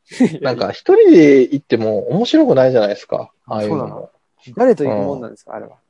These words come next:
Speaker 1: なんか。
Speaker 2: <laughs> あ、まあ、
Speaker 1: いや。
Speaker 2: 二、三人でワイワイ行く感じじゃない？
Speaker 1: そうなんだね。
Speaker 2: けども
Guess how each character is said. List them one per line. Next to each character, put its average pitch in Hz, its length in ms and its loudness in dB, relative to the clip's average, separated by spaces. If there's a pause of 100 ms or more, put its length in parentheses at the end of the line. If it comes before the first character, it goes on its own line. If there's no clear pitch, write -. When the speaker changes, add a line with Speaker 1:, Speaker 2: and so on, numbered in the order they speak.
(220)
Speaker 1:
な 147 80 -16
ん 120 40 -12
か。 117 220 -12
Speaker 2:
<laughs> - 1800 -12
あ、 - 80 -4
ま 208 120 -2
あ、 - 380 -10
Speaker 1:
い - 40 -6
や。 143 60 0
Speaker 2:
二、 156 40 -2
三 262 280 -2
人 294 140 0
で 277 80 2
ワ 302 160 2
イ 320 40 4
ワ 175 120 6
イ 123 120 2
行 135 100 -10
く - 60 -14
感 151 180 -2
じ 147 100 -8
じ 151 100 -4
ゃ - 60 -6
な 147 200 -18
い？ 165 120 -18 (140)
Speaker 1:
そ 196 200 -20
う 175 40 -16
な 123 60 -16
ん - 60 -20
だ - 280 -20
ね。 180 60 -14
Speaker 2:
け 165 100 2
ど 131 120 -4
も 123 380 -4